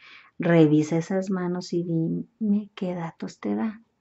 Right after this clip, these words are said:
El color de piel, qué tan cuidadas, qué tan maltratadas,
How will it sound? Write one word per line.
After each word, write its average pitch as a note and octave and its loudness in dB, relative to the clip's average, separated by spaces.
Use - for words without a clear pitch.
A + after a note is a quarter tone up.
El G3 -4
color E3+ -2
de D#3 -2
piel, F#3 -2
qué F#3 -6
tan E3+ -2
cuidadas, D3+ -4
qué - -8
tan E3+ -6
maltratadas, E3 -4